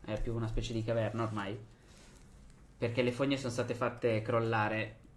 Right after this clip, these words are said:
per un paio di piani in modo da creare una, una zona comune abbastanza grossa. Guardando di sotto effettivamente vedete il cadavere del, del rattogre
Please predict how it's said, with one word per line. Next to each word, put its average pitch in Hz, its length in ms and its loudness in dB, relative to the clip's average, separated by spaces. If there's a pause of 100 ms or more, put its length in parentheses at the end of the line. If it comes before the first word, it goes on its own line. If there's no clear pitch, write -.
(460)
per 117 180 4
un 107 120 -2
paio 123 260 4
di 110 100 2
piani 104 360 -2
in 107 60 -2
modo 107 220 0
da 107 100 0
creare 107 300 -2
una, 104 160 -2 (800)
una 107 200 -4
zona 110 300 0
comune 101 680 -2
abbastanza 107 500 -4
grossa. 101 440 -6 (2000)
Guardando 139 520 6
di 147 100 4
sotto 147 300 4
effettivamente 131 600 4
vedete 110 340 2
il 107 120 0
cadavere 131 540 2
del, 98 800 0 (640)
del 110 140 -2
rattogre 104 640 -4